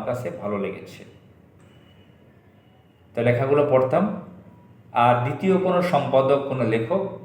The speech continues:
খুব একটা তেমন পাওয়া যায় না, এত সাহসী, আহ, ভাবে লেখালেখি করেন। যাই হোক, মহান আল্লাহ তাআলা তার নেক হায়া-, হায়াত বৃদ্ধি করুক।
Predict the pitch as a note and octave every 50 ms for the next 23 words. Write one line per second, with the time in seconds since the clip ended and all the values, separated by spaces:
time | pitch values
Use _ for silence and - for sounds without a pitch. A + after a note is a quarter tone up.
0 | - - - - A3 G#3+ G3+ G3+ - F#3+ - - E3 D#3+ D3+ - - A#2+ A#2+ A#2+
1 | A#2+ A#2+ A#2+ A#2+ A#2 A2+ A2 G#2+ G#2+ - A#2+ A2+ A2+ - A#2 A#2 A#2 A#2+ - -
2 | B2+ B2 A#2 G#2+ G2+ - - - G2 G2 G2 F#2+ F#2+ F#2+ F#2+ F#2 F2 F2+ - -
3 | G#2+ G2 G2 G2 F#2+ G2+ G2 G#2+ G2+ F2+ - - - - - - - - - -
4 | - - - - - - - - - - - - - - - - - - - -
5 | - - - - - A2 A#2 C3 C3+ C#3+ D3 D3+ - - - - - - - -
6 | - - - - - - - A#2+ B2+ B2+ B2+ B2 B2 B2 B2 C#3 C#3 C3+ - C3
7 | B2 A#2+ A#2 A#2 B2 - - - A#2 A#2 A#2 A2+ A#2 A2+ - - - - - A#2
8 | A2+ A2 G#2+ G2 F#2 G#2 G2+ - C3+ C3 B2+ C3 B2 C#3+ - - - -